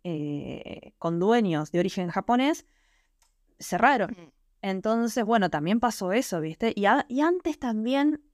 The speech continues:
Speaker 1: tenías esta cuestión de que mucho restaurante japonés vendía una fusión de comida más bien china, porque era lo que más vendía en Estados Unidos. Entonces también tenías esta confusión
Speaker 2: Sí.
Speaker 1: de que por ahí el dueño era japonés, pero te vendía comida china, ¿viste?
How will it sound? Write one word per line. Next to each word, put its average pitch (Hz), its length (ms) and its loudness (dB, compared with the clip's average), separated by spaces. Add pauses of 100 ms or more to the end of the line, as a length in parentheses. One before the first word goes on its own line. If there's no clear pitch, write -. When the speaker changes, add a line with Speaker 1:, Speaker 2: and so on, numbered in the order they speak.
(340)
Speaker 1:
tenías 254 360 2
esta 254 180 -2
cuestión 226 360 0
de 226 100 0
que 190 100 -2
mucho 240 380 0
restaurante 214 580 0
japonés 226 640 -2
vendía 233 640 0 (920)
una 254 320 2
fusión 180 640 -2
de 170 180 -2
comida 180 400 2
más 170 180 0
bien 180 240 0
china, 180 560 -2
porque 175 360 0
era 240 140 2
lo 190 200 2
que 175 160 0
más 180 220 -2
vendía 170 280 -2
en 165 60 -6
Estados 170 300 -2
Unidos. 175 240 -2
Entonces 247 260 0
también 226 300 2
tenías 254 240 2
esta 233 180 0
confusión 208 480 0
Speaker 2:
Sí. 214 40 -2
Speaker 1:
de 180 60 2
que 165 120 -2
por 170 160 -4
ahí 226 200 0
el 180 120 2
dueño 240 260 2
era 220 140 2
japonés, 233 340 0
pero 196 160 0
te 170 60 -2
vendía 175 240 -2
comida 180 240 -2
china, - 320 -4
¿viste? - 260 -20